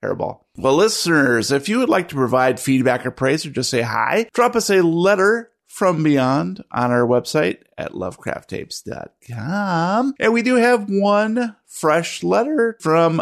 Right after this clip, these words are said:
Ineptus Astartes on Discord, who asks, "Was there any specific meaning behind the three deaths or how they were committed in case eight? Also, what were the individual handouts you gave to each of the players after the dream sequences?" So, y-, you know, this is basically a question for me.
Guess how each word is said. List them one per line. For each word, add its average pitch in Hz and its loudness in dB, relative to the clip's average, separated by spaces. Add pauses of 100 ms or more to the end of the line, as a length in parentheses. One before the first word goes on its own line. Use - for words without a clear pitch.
(120)
Ineptus 139 0 (120)
Astartes 147 -2
on 107 -4
Discord, 117 -2
who 143 4
asks, 131 -2 (160)
"Was 156 2
there 214 0
any 233 0
specific 226 -6
meaning 160 2
behind 139 0
the 120 -2
three 165 -4
deaths 165 -4
or 127 2
how 120 2
they 190 2
were 185 -2
committed 156 -2
in 113 -4
case 113 -4 (140)
eight? - -2 (100)
Also, 147 2
what 165 0
were 208 6
the 165 2
individual 151 0
handouts 135 -2
you 127 0
gave 131 4
to 135 -4
each 143 -2
of 127 0
the 117 -6
players 120 2
after 123 -2
the 143 0
dream 202 -4
sequences?" - -6
So, 175 2
y-, 165 -2
you - 0
know, 117 0
this 127 -2
is 113 -4
basically 127 2
a 110 -2
question 117 -2
for 87 -14
me. 156 -2